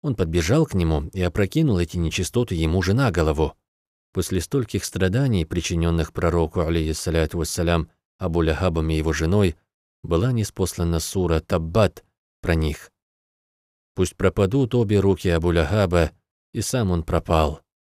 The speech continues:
Не помогло ему его богатство и то, что он приобрел.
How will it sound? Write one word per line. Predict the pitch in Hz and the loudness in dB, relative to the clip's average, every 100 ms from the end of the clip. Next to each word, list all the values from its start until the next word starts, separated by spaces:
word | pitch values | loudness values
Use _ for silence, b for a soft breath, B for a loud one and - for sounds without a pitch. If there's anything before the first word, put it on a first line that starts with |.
| _ _ _ - | _ _ _ -6
Не | 92 92 | -2 2
помогло | 110 120 113 147 143 | 4 2 2 2 4
ему | 127 120 | 4 4
его | 107 107 | 4 4
богатство | 101 95 98 90 - 90 78 - _ - | 4 4 4 2 0 0 0 -2 _ -8
и | 90 | -4
то, | 92 80 | -2 -2
что | - | 0
он | 85 80 | -2 0
приобрел. | 85 82 80 87 85 78 | 0 0 2 2 2 0